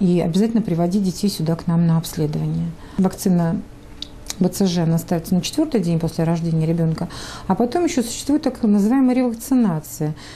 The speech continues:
Это повторные, э, вакцинации, когда делаются в шесть, в семь лет и, э, в десять, в четырнадцать, пятнадцать лет детям делаются. Они тоже делаются для того, чтобы,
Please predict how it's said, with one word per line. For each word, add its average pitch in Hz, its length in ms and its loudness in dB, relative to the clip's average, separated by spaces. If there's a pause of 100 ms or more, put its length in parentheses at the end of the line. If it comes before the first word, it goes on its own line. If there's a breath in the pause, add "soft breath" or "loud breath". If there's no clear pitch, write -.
(160 loud breath)
Это 196 200 0
повторные, 180 880 2
э, 160 400 0
вакцинации, 220 680 2
когда 185 240 0
делаются 170 540 0
в 165 40 -4
шесть, - 320 -4
в - 140 -12
семь 302 180 4
лет 254 220 0
и, 180 60 2
э, 156 560 2
в 156 120 0
десять, 226 300 0
в 196 60 -4
четырнадцать, 233 380 0
пятнадцать 165 500 -6
лет - 100 -4 (460 loud breath)
детям 165 380 0
делаются. 233 380 2
Они 220 140 4
тоже 226 480 2
делаются 214 380 2
для 185 100 2
того, 214 320 0
чтобы, 170 380 -2